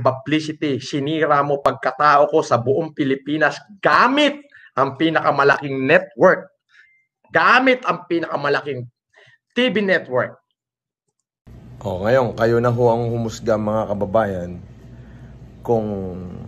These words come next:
ano ba ang dapat nating gawin dito sa taong ito. Ako ho'y nagtataka lang bakit pinapayagan ng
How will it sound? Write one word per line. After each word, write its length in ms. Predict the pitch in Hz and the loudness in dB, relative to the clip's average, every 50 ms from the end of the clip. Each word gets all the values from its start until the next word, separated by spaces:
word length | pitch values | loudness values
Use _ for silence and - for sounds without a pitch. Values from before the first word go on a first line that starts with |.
| - - - - - - - - - - - | -16 -16 -18 -18 -18 -20 -20 -20 -12 -4 -2
ano 160 | 131 127 131 | 0 0 0
ba 320 | 127 117 135 131 120 110 110 | 2 2 2 2 2 0 -4
ang 80 | 110 | -2
dapat 320 | 104 110 107 107 107 110 110 | 0 2 2 2 0 -2 -4
nating 400 | 104 107 104 104 - 113 107 95 | -2 -2 -4 -4 -4 -6 -6 -4
gawin 240 | 98 98 104 98 98 | -4 -4 -4 -6 -6
dito 240 | 95 95 - - | -6 -6 -8 -10
sa 160 | - - 117 123 | -12 -14 -10 -8
taong 320 | - 98 87 95 87 87 | -8 -8 -8 -8 -10 -10
ito. 160 | 95 - 143 139 - - - - - - - - - - - - - - - - - - - - | -10 -10 -12 -12 -14 -16 -20 -20 -20 -20 -20 -20 -20 -20 -20 -20 -20 -20 -20 -20 -20 -20 -10 -4
Ako 240 | - 127 123 143 151 | -2 0 2 2 2
ho'y 160 | 160 175 175 | 2 2 0
nagtataka 640 | 147 131 123 - 139 131 127 131 135 127 123 117 117 | 0 -2 0 2 2 2 2 2 0 0 2 0 0
lang 240 | 110 110 120 123 120 | 2 2 0 0 0
bakit 400 | 104 110 117 - 123 123 123 - | 0 0 0 0 -2 -6 -6 -6
pinapayagan 880 | 127 117 117 117 117 - 113 110 107 104 104 101 117 117 107 95 87 85 - - - - - - - - - - - - - - | -4 -2 0 -2 0 0 0 0 2 0 0 2 0 0 0 -2 -6 -12 -16 -20 -20 -20 -20 -20 -20 -20 -20 -20 -20 -16 -8 -2
ng 180 | 120 123 120 | 0 0 0